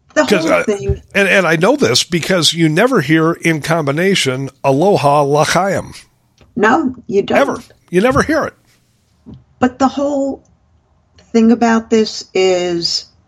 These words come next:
Speaker 1: she needed to be fired or she needed to have voluntarily quit. But the reason Harvard is not firing her, and let's cut to the chase here, Craig, and tell the truth,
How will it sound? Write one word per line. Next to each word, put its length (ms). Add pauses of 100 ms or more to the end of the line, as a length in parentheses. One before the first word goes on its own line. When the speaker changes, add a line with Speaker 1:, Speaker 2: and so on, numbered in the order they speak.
(760)
Speaker 1:
she 280
needed 440
to 100
be 160
fired 680 (2000)
or 180
she 220
needed 380
to 180
have 180
voluntarily 1000
quit. 440 (1120)
But 140
the 80
reason 460
Harvard 420
is 200
not 240
firing 580
her, 200
and 140
let's 240
cut 280
to 120
the 120
chase 420
here, 260
Craig, 320
and 140
tell 220
the 100
truth, 580